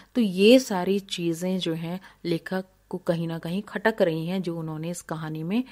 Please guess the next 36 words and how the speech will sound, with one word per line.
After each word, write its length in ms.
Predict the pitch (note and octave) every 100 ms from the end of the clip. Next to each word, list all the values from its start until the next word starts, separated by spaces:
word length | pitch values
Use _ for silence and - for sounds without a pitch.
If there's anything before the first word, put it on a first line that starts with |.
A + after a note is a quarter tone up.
| - - - -
इस 160 | G#3+ F3
बात 340 | D#3 D#3+ -
के 240 | - G#3+ G#3+ - -
जरिए 300 | E3+ D#3+ E3
बता 300 | D#3+ D3+ D#3
दी 120 | F3
कि 120 | G#3+ F#3
देशभक्ति 600 | E3 E3 D#3+ D#3+ - F3
जो 140 | E3
है 60 | D#3+
वो 140 | E3
आजकल 420 | D#3+ D#3+ - G#3+ G#3+ - E3
मजाक 380 | D#3+ F3 F#3+ -
की 60 |
चीज 320 | G#3 D#3 D#3 D3+
होती 240 | D3 D#3+
जा 160 | D#3+ D#3+
रही 140 | F3
है। 80 | G3
अगर 180 | E3 D#3+
कोई 200 | E3+ E3
देशभक्ति 580 | D#3 E3 D#3+ D#3 - G#3
की 100 | F#3+
बात 260 | E3 D#3+
करता 260 | D#3+ C#3+ D3+
है 60 |
तो 120 | D3 D3
उसे 160 | D3
मूर्ख 320 | D3 D3+ -
बना 260 | D#3 E3 E3
दिया 200 | F3 F3+
जाता 280 | F3+ F3 F3
है। 180 | E3+ - - - -
देशभक्ति 540 | D#3+ D#3 D3+ D3 D#3 D3+
केवल 360 | D#3 D#3 F3+ - - - _
फिल्मों 380 | F3 E3+ F#3